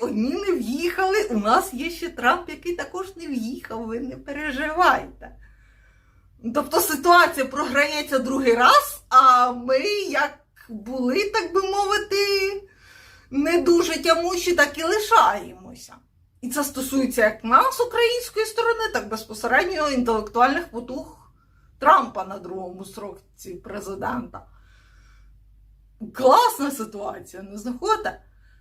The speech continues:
По-перше, повторююся вже втретє, що Путін чув цю розмову. Навіть я це пам'ятаю. Трамп зняв з нього санкції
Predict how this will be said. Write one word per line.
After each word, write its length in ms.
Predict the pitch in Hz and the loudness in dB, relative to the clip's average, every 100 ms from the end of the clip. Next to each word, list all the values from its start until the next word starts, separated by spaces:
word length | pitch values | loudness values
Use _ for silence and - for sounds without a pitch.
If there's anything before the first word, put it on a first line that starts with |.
| _ _ _ _ _ _ _ _ | _ _ _ _ _ _ _ _
По-перше, 720 | - 285 339 349 - - 208 - - _ _ _ _ _ _ _ _ _ _ _ _ | -10 2 4 4 2 -6 -12 -14 -20 _ _ _ _ _ _ _ _ _ _ _ _
повторююся 640 | 202 - 233 214 196 - 196 | -20 -6 -2 0 -2 -4 -8
вже 200 | 196 202 | -10 -12
втретє, 560 | - 208 190 196 - | -12 -6 -4 -4 -10
що 460 | - - 233 226 - - - - _ _ _ _ _ _ _ - | -10 4 4 4 -2 -14 -20 -20 _ _ _ _ _ _ _ -6
Путін 720 | 277 277 277 320 339 339 - _ _ _ _ _ _ _ | -2 -2 -2 -4 -4 -6 -10 _ _ _ _ _ _ _
чув 280 | - 254 247 | -10 -8 -6
цю 180 | 247 233 | -4 -2
розмову. 680 | 220 214 196 175 175 - _ _ _ _ _ _ - | -2 -6 -8 -8 -10 -16 _ _ _ _ _ _ -10
Навіть 260 | 214 180 | -8 -8
я 120 | 185 | -10
це 160 | - - | -12 -16
пам'ятаю. 680 | - 185 196 180 - - - _ _ _ _ _ _ _ _ | -18 -16 -14 -16 -14 -14 -14 _ _ _ _ _ _ _ _
Трамп 460 | 302 285 254 226 - _ | 2 4 4 0 -6 _
зняв 420 | 220 220 285 349 | -8 -2 2 2
з 60 | 294 | 0
нього 200 | 269 254 | -2 -2
санкції 680 | 220 185 240 - - - | -4 -8 -10 -16 -20 -20